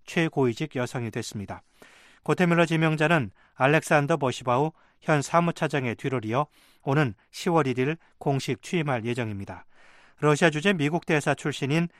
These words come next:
버시바우 사무차장은 지난 이천십이 년부터 나토 사무차장으로 일해왔습니다. 옌스 스톨텐베르크 나토 사무총장은 고테멜러 사무차장이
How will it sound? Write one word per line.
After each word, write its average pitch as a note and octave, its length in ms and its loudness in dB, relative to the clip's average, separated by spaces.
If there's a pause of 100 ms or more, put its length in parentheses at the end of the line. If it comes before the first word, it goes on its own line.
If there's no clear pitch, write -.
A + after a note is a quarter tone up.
(160)
버시바우 C#3 520 2
사무차장은 C3 760 -4 (340)
지난 D#3+ 240 2
이천십이 D3+ 580 -2
년부터 C3+ 520 -2 (280)
나토 C3 520 2
사무차장으로 C#3+ 840 -4
일해왔습니다. G2 600 -8 (800)
옌스 D3+ 420 4
스톨텐베르크 D#3+ 960 0 (240)
나토 C3+ 440 2
사무총장은 C3+ 800 -4 (380)
고테멜러 D#3 520 2
사무차장이 C3+ 760 -2